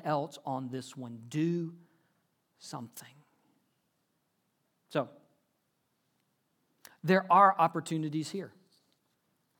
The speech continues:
I mean, if this is your church family, if this is your home, if this is, you know God's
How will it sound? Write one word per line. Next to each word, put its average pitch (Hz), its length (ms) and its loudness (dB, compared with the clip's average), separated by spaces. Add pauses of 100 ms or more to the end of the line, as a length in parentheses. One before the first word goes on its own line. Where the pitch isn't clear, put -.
(360)
I - 60 -6
mean, 165 80 0
if 160 80 -4
this 214 200 4
is 214 140 -2
your 196 120 0
church 185 320 -6
family, 208 400 -4
if 165 80 -6
this 190 180 -4
is 196 100 -6
your 165 140 -4
home, 196 400 0
if 151 80 -6
this 185 220 -6
is, 185 80 -10
you 180 200 -4
know 202 300 4
God's 190 380 2